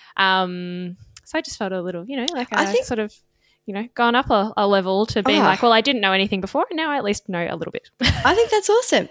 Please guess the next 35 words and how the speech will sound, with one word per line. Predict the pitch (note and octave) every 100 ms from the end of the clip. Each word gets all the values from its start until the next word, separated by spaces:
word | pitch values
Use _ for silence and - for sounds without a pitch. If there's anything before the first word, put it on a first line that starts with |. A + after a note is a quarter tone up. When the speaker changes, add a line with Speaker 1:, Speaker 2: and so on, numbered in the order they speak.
| -
Speaker 2:
And | B3+
I | D4
Speaker 1:
Yeah, | C5
Speaker 2:
think | A#4+ E4+
Speaker 1:
it | D#4
was | D#4
Speaker 2:
it's, |
Speaker 1:
really | A4+
fun. | C4+ D#4+
Speaker 2:
it's | E3 - - - - -
really | B3 A#3+
cool | A#3+ G#3+ G#3+
to | G#3
highlight | G3+ F#3+ F#3 F#3 - _ - - - - _ _ _
the, | F3+ G3 F3+ F3 F3 E3+ - - _ E3 F#3
the | F#3 F3+ E3+ E3+ E3+
self-study | - F#3 F3 - - - F3 E3 D#3+ - -
option | - - F3
as | D#3+ -
well, | D#3 G#4+ -
because | A3 A#3 G#3 F#3+
my | F#3+
Speaker 1:
Mm. | G3+
Speaker 2:
experience | - F#3 D#3+ - -
with | D#3+ D#3+
both | D#3 - _
Japanese | - E3 E3 D3+ D#3+
and | D#3
Chinese | D#3+ D#3+ D#3 D3+ - - -
was | D#3 D3+ D3+ D3 D3 - - -
in | E3
a | D#3+
classroom | - D#3 - F#3 E4+ F4+ -
initially. | D#3+ D#3 - - F#4+ - _ - -
Speaker 1:
Mm-hmm. | G3 G3 E3+